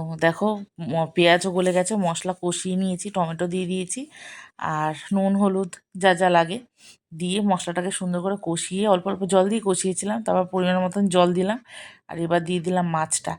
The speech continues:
আর এই দেখো, শিলে গরম মশলা বেটেছি। তো দেখো, আজকেও দেখো আমার তরকারির কালারটা দেখো।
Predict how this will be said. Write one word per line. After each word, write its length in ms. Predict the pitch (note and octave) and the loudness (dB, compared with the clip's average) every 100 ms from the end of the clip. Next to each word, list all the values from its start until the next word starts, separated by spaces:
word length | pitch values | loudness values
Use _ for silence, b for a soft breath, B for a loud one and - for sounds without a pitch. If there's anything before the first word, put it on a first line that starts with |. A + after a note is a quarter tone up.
| b b _ | b b _
আর 140 | - D#3+ | -6 -2
এই 100 | E3+ | 0
দেখো, 240 | E3+ - F3 | 0 -2 -4
শিলে 420 | - G3+ F#3 G#3+ - B _ E3+ | 2 4 6 2 -2 B _ -2
গরম 240 | E3+ E3+ F#3 | 0 2 2
মশলা 280 | F3 F3+ F3 | 0 0 -2
বেটেছি। 420 | F3 D#3+ D#3 D#3+ - _ _ _ _ - | -2 -4 -6 -10 -16 _ _ _ _ -6
তো 60 | |
দেখো, 280 | F3 F3 F3 | 0 0 2
আজকেও 420 | G3 F3+ - G3+ G3 | 2 2 2 4 6
দেখো 200 | F#3 F3+ | 4 4
আমার 160 | F#3+ F#3+ | 0 2
তরকারির 440 | F3 E3 E3+ F3+ F3 | 2 2 0 -2 2
কালারটা 360 | E3 E3+ - E3+ | 2 2 2 2
দেখো। 320 | E3+ E3+ | 2 -2